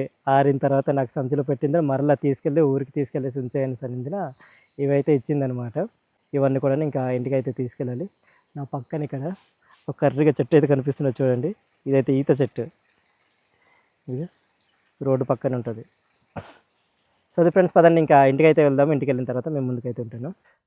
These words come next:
ఫ్రెండ్స్, నెమ్మదిగా ఇంటికి అయితే వస్తాను. ఇంటికి రావడానికి ఇంకా ఐదున్నర టైమ్ అయితే అయిపోయిందనమాట. ఈ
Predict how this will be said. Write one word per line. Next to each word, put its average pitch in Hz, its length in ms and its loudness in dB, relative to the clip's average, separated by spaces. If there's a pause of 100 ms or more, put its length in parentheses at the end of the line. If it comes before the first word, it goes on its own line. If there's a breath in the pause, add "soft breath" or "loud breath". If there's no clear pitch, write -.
(120)
ఫ్రెండ్స్, 156 280 -6
నెమ్మదిగా 135 340 0
ఇంటికి 131 200 -4
అయితే 135 180 -4
వస్తాను. 139 340 -8 (160)
ఇంటికి 139 260 -8
రావడానికి 127 400 -6
ఇంకా 139 160 -10 (560)
ఐదున్నర 127 380 -6 (100)
టైమ్ 123 220 -10
అయితే 117 140 -10
అయిపోయిందనమాట. 117 640 -8 (720 soft breath)
ఈ - 20 0